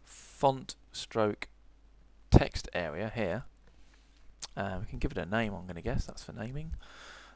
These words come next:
Uh, we need to give it some height though. So the extrusion value, we'll click into there and put point one.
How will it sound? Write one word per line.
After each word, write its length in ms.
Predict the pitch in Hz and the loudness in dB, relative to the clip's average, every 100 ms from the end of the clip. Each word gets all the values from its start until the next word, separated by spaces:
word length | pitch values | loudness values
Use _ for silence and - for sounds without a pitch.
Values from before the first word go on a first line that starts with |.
| - | 2
Uh, 480 | 156 160 156 156 147 | 6 8 8 6 4
we 60 | 160 | 0
need 80 | 175 | 0
to 60 | |
give 120 | 160 | -2
it 60 | 127 | -2
some 100 | 131 | -4
height 400 | 107 131 135 113 | 0 4 6 6
though. 260 | 95 90 98 | 2 2 0
So 280 | - 110 104 | 4 6 6
the 140 | 123 | 4
extrusion 680 | 127 - 151 143 120 95 95 | 2 2 2 0 0 -2 0
value, 400 | 90 90 104 104 | 0 0 0 -2
we'll 140 | - | -2
click 260 | - - - | 2 10 10
into 200 | 104 92 | 10 6
there 260 | 98 101 | 0 0
and 140 | 98 98 | -2 -4
put 260 | 98 - - - | -4 -4 -8 -10
point 380 | - 110 107 - | -4 -2 -4 -6
one. 340 | 90 82 - | -2 -2 -4